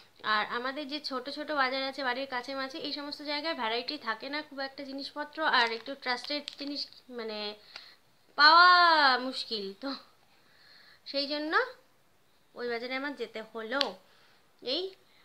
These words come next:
আর এখন একটুখানি খাবো হলো সেই মোমো নিয়ে এসছি, মোমো আমি আর পিকু এখন খেয়ে নেবো। আহ, শখে পড়ে কেনা হলো, কিন্তু এখন মনে হচ্ছে যেন খেতে পারবো না,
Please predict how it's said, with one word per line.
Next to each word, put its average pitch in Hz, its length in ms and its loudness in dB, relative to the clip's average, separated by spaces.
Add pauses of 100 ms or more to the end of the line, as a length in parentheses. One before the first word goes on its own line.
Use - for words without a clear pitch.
(120)
আর 233 140 -2
এখন 233 300 -6
একটুখানি 285 480 -10
খাবো 254 480 -4
হলো 277 340 -2
সেই 269 320 -2
মোমো 254 280 -6
নিয়ে 277 180 -2
এসছি, 294 240 -10
মোমো 254 400 0
আমি 254 260 0
আর 254 60 -6
পিকু 254 240 -12
এখন 269 280 -8
খেয়ে 240 240 -6
নেবো। 294 360 -2 (440)
আহ, 220 280 2
শখে 302 300 6
পড়ে 311 220 2
কেনা 240 280 0
হলো, 262 200 -2
কিন্তু 269 320 -8 (340)
এখন 233 280 -4
মনে 254 200 -2
হচ্ছে 269 240 -6
যেন 254 220 -8
খেতে 240 260 -12
পারবো 214 320 -2
না, 185 140 -12